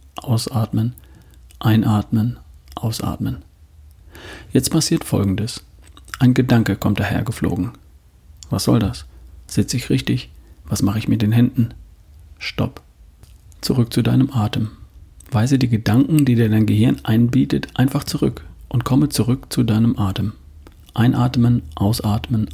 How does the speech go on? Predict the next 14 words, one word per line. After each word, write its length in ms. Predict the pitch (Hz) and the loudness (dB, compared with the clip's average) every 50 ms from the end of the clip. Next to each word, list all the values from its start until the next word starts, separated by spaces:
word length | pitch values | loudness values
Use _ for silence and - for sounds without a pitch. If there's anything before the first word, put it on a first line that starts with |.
| - - | -4 -2
einatmen, 720 | - 104 110 110 - 104 107 107 - - 110 113 127 - - | 2 2 2 2 2 2 0 -2 -2 -2 -4 -4 -4 -6 -8
ausatmen. 760 | - - 104 98 107 127 131 127 120 123 - - 135 127 123 - - - - - - _ - _ _ _ - - - - - - - - - - - - - | -6 -4 -4 -4 -4 -6 -8 -8 -8 -8 -8 -10 -10 -10 -10 -12 -20 -20 -20 -20 -20 _ -20 _ _ _ -20 -20 -20 -20 -20 -18 -18 -18 -18 -18 -14 -2 2
Der 100 | 120 107 | 4 4
nächste 280 | - 185 190 - - | 4 2 2 0 2
Gedanke 540 | 123 123 107 110 107 110 117 - 147 151 147 | 2 2 4 4 2 4 2 0 -2 -2 -2
kommt 220 | - - 117 127 131 | 0 0 2 2 2
dann 100 | 135 139 | 2 2
sofort 340 | 139 127 - - 123 - - | 2 0 0 -2 -2 0 2
dahergeflogen. 720 | 143 139 143 131 117 - - 101 92 92 - 110 117 120 - - - - - - | 2 2 2 2 0 -2 -2 -2 -2 0 -2 -4 -6 -8 -12 -18 -20 -20 -6 -4
Was 160 | - 117 - | -2 -2 0
esse 160 | - 135 - | -2 -4 -4
ich 140 | - - - | -6 -4 -4
heute 140 | 143 123 127 | 0 2 4
Mittag? 420 | 131 156 - - 95 113 - - | 4 4 2 0 -2 -2 -4 -10